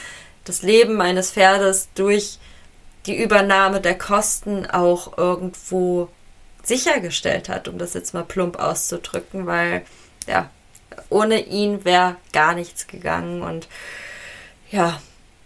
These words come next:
ach, ich werd schon wieder emotional. Und bevor ich jetzt hier gleich wieder losheule, hoffe ich natürlich, dass euch diese Folge gefallen hat. Ich, ähm, denke, dass ich jetzt gleich nochmal sehr viel und intensiv über das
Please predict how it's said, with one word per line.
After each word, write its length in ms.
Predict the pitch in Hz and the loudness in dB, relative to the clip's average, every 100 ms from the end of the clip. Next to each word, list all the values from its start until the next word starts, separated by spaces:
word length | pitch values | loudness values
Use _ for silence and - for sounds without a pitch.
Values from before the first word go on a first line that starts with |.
| _ | _
ach, 160 | 220 - | -2 -2
ich 100 | - | 2
werd 140 | 233 233 | 4 6
schon 120 | 226 | 4
wieder 180 | 220 214 | 6 6
emotional. 600 | 214 208 - 214 185 175 | 4 2 2 4 4 2
Und 80 | 185 | 0
bevor 260 | 202 254 | 0 4
ich 80 | 254 | 4
jetzt 160 | 269 269 | 2 -2
hier 80 | - | 0
gleich 300 | 226 226 220 | 2 2 0
wieder 180 | 220 | 0
losheule, 960 | 208 214 233 - - 175 175 180 196 196 | 2 6 6 4 0 0 4 4 4 2
hoffe 260 | 214 - | -4 -2
ich 300 | 220 190 190 | -2 -2 -4
natürlich, 460 | 190 185 196 190 190 | -6 -6 -4 -4 -2
dass 200 | 190 185 | -4 -2
euch 140 | 185 | -4
diese 420 | 190 185 190 180 - | -4 0 2 2 -2
Folge 440 | - 190 185 185 | 0 2 4 0
gefallen 680 | 190 - 190 180 185 196 202 | -6 -4 0 2 2 -2 -2
hat. 300 | 220 220 - | -2 -2 -8
Ich, 260 | 214 - | -14 -10
ähm, 400 | - 180 180 180 185 - _ _ _ - | -6 -4 -4 -6 -10 -20 _ _ _ 2
denke, 420 | 190 202 196 185 | 2 2 2 2
dass 240 | 180 185 | 2 -2
ich 300 | 185 185 - | -2 -4 -6
jetzt 320 | 185 185 185 - | -4 -4 -4 -2
gleich 400 | 165 170 180 185 | 2 2 0 -4
nochmal 560 | 180 185 175 170 170 | -6 -4 -4 -2 -4
sehr 340 | 175 180 185 185 | -2 0 2 0
viel 460 | - 190 190 185 | -4 -2 0 0
und 100 | 170 | -2
intensiv 680 | - 175 185 175 180 196 196 | -6 -4 -4 -4 -4 -4 -4
über 360 | 175 170 170 170 | -4 0 0 -2
das 320 | 170 - | -6 -6